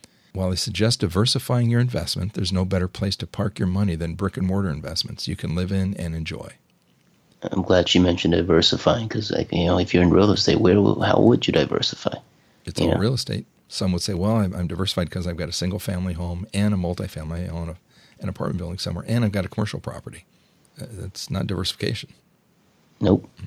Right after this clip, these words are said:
Speaker 1: Not at all. Stock market? How can you diversify?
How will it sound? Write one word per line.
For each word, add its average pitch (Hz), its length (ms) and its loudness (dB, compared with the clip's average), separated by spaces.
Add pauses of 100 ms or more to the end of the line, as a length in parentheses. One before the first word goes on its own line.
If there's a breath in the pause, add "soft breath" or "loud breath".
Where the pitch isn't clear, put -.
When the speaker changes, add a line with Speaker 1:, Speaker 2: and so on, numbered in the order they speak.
(120)
Speaker 1:
Not 78 200 -10
at 82 80 -6
all. 80 180 -10 (1080 soft breath)
Stock - 280 -4
market? 80 260 -4
How 90 120 -2
can 98 160 -4
you 95 80 2
diversify? 92 560 -4